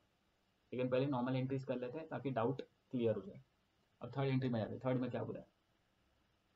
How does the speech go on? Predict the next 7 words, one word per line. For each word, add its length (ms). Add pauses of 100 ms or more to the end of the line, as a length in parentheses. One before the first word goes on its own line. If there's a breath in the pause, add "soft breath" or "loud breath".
(340)
Debtors 480
are 200
revalued, 1300 (220)
revalued 580
at 180 (840)
six 580
lakhs। 420